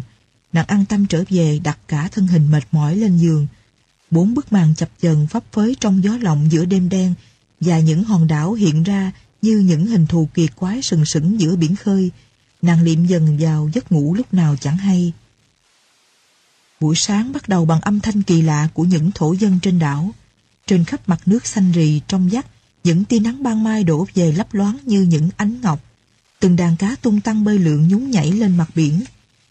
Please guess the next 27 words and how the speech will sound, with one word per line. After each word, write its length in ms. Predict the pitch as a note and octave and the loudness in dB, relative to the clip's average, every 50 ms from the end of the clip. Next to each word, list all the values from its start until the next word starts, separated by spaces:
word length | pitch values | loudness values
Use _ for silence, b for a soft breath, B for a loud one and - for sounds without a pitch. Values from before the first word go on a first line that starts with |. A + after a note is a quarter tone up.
| _ | _
Cảnh 200 | - E3+ E3 G3 A3+ | -4 -2 -2 -2 0
tượng 240 | - E3+ D3 D3+ D#3+ | 0 0 0 0 0
thật 160 | - E3+ - - | -2 -2 -4 -4
thanh 240 | - G#3 G3 F#3+ F3 | -2 0 2 2 2
bình 240 | F3 D#3 D3+ D3 D3 | 2 2 2 2 0
và 120 | D#3+ D3 D3 | 0 0 -2
sống 300 | - - F#3 G3 A#3+ A#3+ | -2 -2 -2 -2 -2 -2
động. 280 | F3 D3+ C#3+ C#3+ D3+ D3+ - - _ _ _ _ _ _ _ _ - | -4 -2 -2 -2 -4 -4 -6 -12 _ _ _ _ _ _ _ _ 0
Huyền 160 | E3+ D#3 D3+ | 2 2 2
Trân 200 | G3 F#3+ F#3 E3+ | 2 2 2 2
tỉnh 200 | - C#3+ D3+ F3 | 0 0 0 0
giấc 180 | G3 C4 C4+ - - - | 0 0 -4 -4 -10 -4
khi 260 | - G#3+ G3+ F#3 F3 | -2 0 0 2 0
mặt 140 | E3+ D#3+ - - | 0 -2 -2 -2
trời 220 | - E3+ D#3 D3+ D3 | 0 0 2 2 2
đã 120 | D3+ D3+ | 2 2
nhô 180 | F3+ G#3 G#3+ G#3 | 2 2 2 2
lên 180 | G3+ F#3+ F3+ F3 - | 2 2 0 0 -2
cao. 300 | F#3 F3+ F3+ F3+ F3 b b b b b b _ _ _ _ _ - - | -2 -2 -2 -2 -4 b b b b b b _ _ _ _ _ -4 0
Nàng 220 | E3 E3+ E3 D#3 | 2 4 4 4
vội 140 | D#3 E3 E3 E3 | 2 2 2 2
vàng 240 | F3+ E3+ D#3+ D#3+ E3 | 2 2 2 4 2
đến 200 | F3 G3 B3 C4+ | 2 2 0 0
bên 180 | A#3+ G3+ F#3+ | 2 2 2
Chế 220 | F3 - G#3+ A3+ A#3+ | 0 0 -2 -2 0
Đa 140 | A#3 G#3 G3 | -2 -2 -2
Đa 320 | E3+ F#3+ F#3+ F#3 F#3 | -2 -2 -2 -2 -2